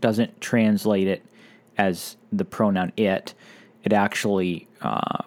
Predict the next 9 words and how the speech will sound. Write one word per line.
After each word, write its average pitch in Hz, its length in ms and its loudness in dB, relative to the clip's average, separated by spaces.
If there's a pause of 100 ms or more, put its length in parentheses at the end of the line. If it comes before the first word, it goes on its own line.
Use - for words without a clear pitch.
(140)
paraphrases 107 800 2
that 90 320 -2 (280)
by 98 320 0
putting 107 360 2
the 101 80 2
word 92 260 -2
blessing 98 560 -2
in - 160 -4
there. - 300 -6